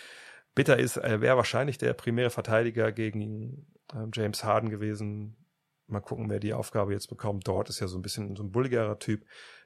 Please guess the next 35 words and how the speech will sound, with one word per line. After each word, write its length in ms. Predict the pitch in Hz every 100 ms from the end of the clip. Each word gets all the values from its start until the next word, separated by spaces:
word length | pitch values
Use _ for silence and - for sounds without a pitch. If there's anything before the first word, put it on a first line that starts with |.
| -
Dem 160 | 104 95
würde 160 | 98
ich 100 | 101
das 340 | - - - -
schon 240 | - 117
zutrauen, 400 | - 135 - 104
dass 120 | 110 -
er 320 | 104 101 - _ _
natürlich 320 | - 98 -
Harden 220 | 92 95
nicht 120 | 92 -
stoppen 340 | - 139 117
kann, 200 | 117 107
aber 140 | 101
dass 140 | 123 -
er 200 | 110 107 - - - - - -
schon 260 | - 120
ein 40 | 113
fähiger 380 | - 120 107 101
Mann 200 | 101 98
ist, 240 | 92 -
um 260 | 101 113 101
ihn 100 | 95
nur 100 | 110
als 180 | 98
primärer, 840 | - 104 92 92 90 87 90 - 92
äh, 40 |
Verteidiger 520 | - - 95 87 92
da 120 | -
einzusetzen. 560 | - - 135 135 - - - _ _ _ _ _ _ - _ _ _ _ _
Kommen 160 | 143 151
wir 140 | 143
zu 160 | - 160
einer 120 | 139
Nachricht, 420 | 160 156 143 -